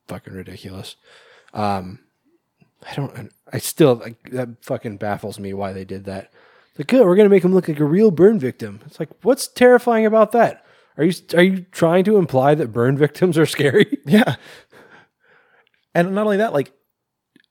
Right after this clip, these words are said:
Speaker 2: burn victims look that way because their face healed a certain way and the tissue scarred, but Freddy died.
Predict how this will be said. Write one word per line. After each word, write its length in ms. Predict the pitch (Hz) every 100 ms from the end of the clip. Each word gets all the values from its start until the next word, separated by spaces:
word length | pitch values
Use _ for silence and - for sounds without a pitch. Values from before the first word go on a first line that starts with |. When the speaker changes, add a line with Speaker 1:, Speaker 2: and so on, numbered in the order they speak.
| -
Speaker 2:
burn 280 | 120 170 214
victims 280 | 185 165 147
look 160 | 175
that 160 | 156 131
way 120 | 120
because 260 | 113 - 110
their 140 | 107
face 280 | - 123 -
healed 320 | - 190 170
a 40 |
certain 400 | 117 117 101 101
way 240 | 101 95 85
and 100 | 87
the 60 |
tissue 340 | 101 156 - 120
scarred, 640 | - - 170 131 101 95 - _ _ _ _
but 120 | -
Freddy 200 | - 262
died. 520 | 170 170 180 101 92